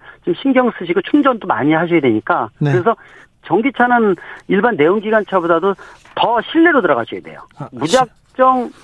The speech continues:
Speaker 1: 지하 주차장 또 실내로 들어가셔야 되고 바깥에 노출되면은요,
Speaker 2: 네.
Speaker 1: 이 배터리 기능이 더 떨어진다고 생각하시면 좋을 것 같습니다.
Speaker 2: 알겠습니다.
Speaker 1: 그리고 엔진룸만 덮으면 되는 게 아니라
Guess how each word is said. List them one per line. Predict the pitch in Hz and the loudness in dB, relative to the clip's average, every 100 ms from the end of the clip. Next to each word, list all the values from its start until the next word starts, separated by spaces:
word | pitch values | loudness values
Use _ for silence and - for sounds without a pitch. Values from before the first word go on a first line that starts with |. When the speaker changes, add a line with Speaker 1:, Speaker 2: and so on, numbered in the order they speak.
| - | -12
Speaker 1:
지하 | 185 220 220 | 0 2 2
주차장 | 190 - 208 208 214 214 214 | -4 -2 -2 2 2 2 0
또 | - 214 | -2 -2
실내로 | - 277 247 208 | 0 0 2 2
들어가셔야 | 175 156 139 135 | 0 0 -2 -2
되고 | 123 160 - - - | 0 -2 -4 -12 -4
바깥에 | 185 - - 185 | -2 0 0 -2
노출되면은요, | 202 - 180 147 135 170 233 147 - | -4 -4 0 2 2 0 2 2 0
Speaker 2:
네. | 165 143 - | -2 -2 0
Speaker 1:
이 | 156 160 147 131 | 4 6 4 2
배터리 | 165 175 262 226 | 0 0 0 2
기능이 | 202 185 | 4 4
더 | - 139 | 2 -2
떨어진다고 | 269 285 247 175 135 | 0 -2 -2 -4 -2
생각하시면 | 131 120 117 120 | -4 -4 -6 -4
좋을 | - 143 | 0 -2
것 | - 113 | 0 -4
같습니다. | - 131 | -4 -4
Speaker 2:
알겠습니다. | 120 120 208 151 131 - _ _ _ _ - | 0 2 2 2 -2 -16 _ _ _ _ -2
Speaker 1:
그리고 | 160 | 0
엔진룸만 | 240 277 285 269 262 | 2 4 4 4 0
덮으면 | - 156 - 262 240 | -4 -6 0 2 2
되는 | 190 151 | 2 0
게 | 170 | 2
아니라 | 196 120 147 185 113 | 2 0 0 0 0